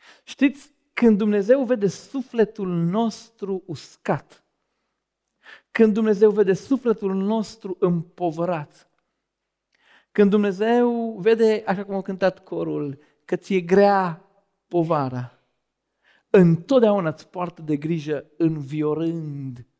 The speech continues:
sufletul tău. Acum, trebuie să știți un lucru despre aceste pășuni verzi, că ele sunt foarte rare în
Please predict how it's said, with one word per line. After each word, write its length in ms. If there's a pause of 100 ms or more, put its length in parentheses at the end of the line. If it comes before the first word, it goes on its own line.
(140)
sufletul 560
tău. 380 (800)
Acum, 340
trebuie 240
să 140
știți 300
un 100
lucru 220
despre 240
aceste 320
pășuni 480 (160)
verzi, 480 (1120)
că 120
ele 360
sunt 360
foarte 340
rare 640
în 360